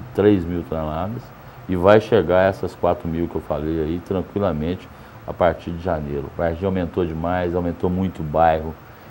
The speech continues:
então o lixo de Varginha é muito grande. Agora tivemos grandes e vamos continuar tendo grandes desafios com relação à finalização do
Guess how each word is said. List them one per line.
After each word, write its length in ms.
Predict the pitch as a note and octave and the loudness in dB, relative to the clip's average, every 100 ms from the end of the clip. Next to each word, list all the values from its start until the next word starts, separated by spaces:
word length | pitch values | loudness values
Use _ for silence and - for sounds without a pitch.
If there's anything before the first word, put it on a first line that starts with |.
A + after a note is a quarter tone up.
| - | 0
então 180 | F#2+ G2 | 4 4
o 80 | |
lixo 440 | F#2+ F#2 G2 - E2 | 4 2 0 -2 -6
de 80 | F2 | 0
Varginha 480 | F2+ D2+ D2+ E2+ | 2 2 -2 -4
é 20 | E2+ | -4
muito 240 | E2+ F#2 | -6 -6
grande. 280 | D#2+ C2+ C2+ - - - - - - | -6 -6 -10 -14 -20 -20 -20 -20 -8
Agora 280 | F#2+ G2+ G2 | 2 4 4
tivemos 480 | - G#2 A#2 A#2+ A2 | 0 0 2 2 0
grandes 500 | G2+ G#2+ A#2+ A2 G2+ | 2 4 4 2 0
e 40 | |
vamos 320 | F2+ A2+ A#2+ G#2+ | 4 4 4 0
continuar 540 | A2+ A2+ - G2 G2+ | 0 0 -2 0 0
tendo 340 | - G2 G2+ | -2 -6 -4
grandes 340 | F#2 F#2+ G2+ F#2+ G2+ | -2 -2 -2 -6 -6
desafios 640 | G#2 B2 A#2+ - B2 G#2+ - - - - - - - | -6 -6 -6 -6 -4 -4 -8 -18 -20 -20 -20 -20 -8
com 80 | E2+ | 0
relação 680 | F#2 F#2 F2 - F2 F#2 F#2+ - - - - - | 4 4 2 -2 0 0 -2 -10 -20 -20 -18 -8
à 80 | F2+ | -8
finalização 1000 | - C#3 C3+ B2+ A#2+ G#2 - - G#2+ A2 | -4 0 2 2 4 2 0 -4 -2 0
do 320 | G#2 B2 | 2 2